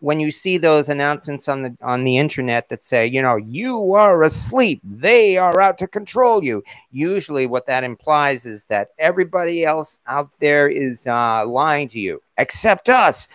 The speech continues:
Follow our crazy ideas, our conspiracies, because we're telling you the truth. No, uh, you are not.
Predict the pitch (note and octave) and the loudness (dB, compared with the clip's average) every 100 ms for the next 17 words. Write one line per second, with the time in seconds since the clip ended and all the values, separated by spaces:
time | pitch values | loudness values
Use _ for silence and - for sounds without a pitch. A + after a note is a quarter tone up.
0 | _ _ - F#3 G3 F3+ F#3 G#3 G#3 - | _ _ 4 6 8 8 8 4 0 -4
1 | G3 F3 D3 E3 C#3+ C#3+ C#3 C#3+ C3+ D3 | -4 -2 -6 -8 -4 -2 -2 -2 -2 -2
2 | F3 - _ _ - F3 F#3 F3+ D3+ - | -6 -12 _ _ -2 -2 -2 -8 -12 -8
3 | B2 G2 G2 C3+ G#2 C3 A2 F#2+ A#2+ A#3 | -6 -6 -10 -14 -16 -16 -14 -12 0 2
4 | G#3 D#3+ G3 F3+ D3+ D3+ C#3 - A#3 D3 | 2 0 0 0 0 0 -2 0 2 2
5 | - G#2+ G2 G2+ A#2 D#3+ F#3+ - G#2 A2 | 0 -8 -6 -2 0 0 -2 -8 -8 -6
6 | A#2+ A2+ C3 E3+ F3 D3 A#2+ A2+ B2+ F#2+ | -6 -6 -4 -2 0 0 0 0 0 0
7 | D2+ - | -4 -10